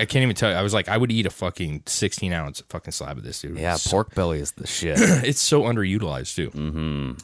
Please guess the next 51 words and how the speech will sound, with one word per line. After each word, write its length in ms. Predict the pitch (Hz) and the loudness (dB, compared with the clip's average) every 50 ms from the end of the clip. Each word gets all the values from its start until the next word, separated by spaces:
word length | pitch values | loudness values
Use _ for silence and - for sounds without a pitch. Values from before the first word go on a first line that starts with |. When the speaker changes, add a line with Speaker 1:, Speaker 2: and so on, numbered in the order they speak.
| 65 73 | -4 -2
Speaker 2:
Mm. 260 | 82 90 78 62 - - _ _ _ - | -2 -2 -2 -4 -6 -10 _ _ _ -2
Speaker 1:
But 160 | 98 127 147 147 | 2 2 4 6
long 160 | 156 160 147 | 6 6 6
story 180 | - - 110 90 | 4 4 2 2
short, 220 | - 82 73 - | 0 -2 -6 -4
great 280 | - - 135 147 147 - | 0 4 4 4 6 4
restaurant. 500 | 110 117 113 110 - 113 113 110 104 - - _ _ _ _ | 4 2 2 2 2 2 2 2 0 -2 -6 _ _ _ _
If 200 | - 101 98 - | -12 -12 -8 -4
you 100 | 110 104 | -2 0
know 180 | 107 110 110 104 | 2 2 2 2
it's 120 | 95 - | 2 0
in 60 | 101 87 | -2 -2
Puyallup, 460 | - 104 101 101 101 98 95 - _ _ _ _ _ _ _ _ _ - - _ _ | 0 2 2 4 4 2 2 0 _ _ _ _ _ _ _ _ _ -20 -20 _ _
uh, 340 | 92 90 87 82 80 80 78 | -4 -4 -2 -2 -2 -4 -4
go 440 | 71 78 80 90 85 82 80 78 78 - - | -6 -4 -2 0 0 0 0 -2 -4 -8 -12
check 240 | - - 82 78 - | -10 -8 -8 -6 -6
it 60 | 76 | -6
out. 260 | 76 76 76 76 - _ _ _ _ - | -4 -4 -4 -6 -8 _ _ _ _ -10
Crockett's. 520 | - 87 85 87 90 87 82 80 - - - - | -6 -2 0 2 2 2 2 0 -4 -8 -8 -4
Speaker 2:
Yeah. 60 | - | -2
No, 220 | 98 98 87 76 80 | 0 0 0 0 0
no. 240 | 85 85 87 90 - - - | -2 -4 -4 -4 -6 -4 -2
Speaker 1:
Yeah, 200 | 107 95 92 87 | 0 2 2 0
Speaker 2:
No 100 | - - | 2 2
Speaker 1:
and 260 | 98 104 101 85 - | 2 4 4 4 2
Speaker 2:
doubt. 20 | |
Speaker 1:
I, 260 | 82 85 107 107 107 98 - 92 71 98 | 2 2 2 2 0 0 -2 -2 -2 -2
I'm 80 | 101 | -2
pretty 220 | - - 127 131 113 | 0 0 2 2 2
sure 240 | - - 127 117 113 | 2 2 2 0 0
from 140 | - 98 92 | 0 0 0
this 140 | 92 92 | 0 -2
point 220 | - - 101 95 92 | -2 -2 -2 -2 0
out, 120 | 90 87 | 0 -2
if 80 | 80 - | -2 -4
we 100 | 87 - | -4 -2
ever 200 | 85 92 87 90 | -2 -2 -2 -2
go 80 | 85 | -2
to 60 | 82 82 | -2 -2
White 220 | 78 76 78 67 | -2 -2 -2 -2
River 240 | 67 82 80 76 76 | -4 -4 -4 -4 -4
Amphitheater, 400 | 67 71 76 - 82 78 78 73 | -6 -6 -6 -8 -6 -6 -4 -4
that 200 | 73 76 73 - - | -4 -6 -6 -6 -6
it 80 | 82 | -4
will 180 | 85 87 87 82 | -2 -2 -2 -2
be 160 | 78 85 80 | -2 -2 -4
our 100 | 73 78 | -4 -4
spot 320 | - - - 82 80 69 62 | -6 -6 -4 -4 -4 -4 -6
every 140 | 69 69 69 | -6 -8 -8
time. 200 | - - 60 - - | -8 -8 -10 -10 -6
Speaker 2:
Yeah, 320 | - 104 104 117 123 104 | -2 2 4 4 4 4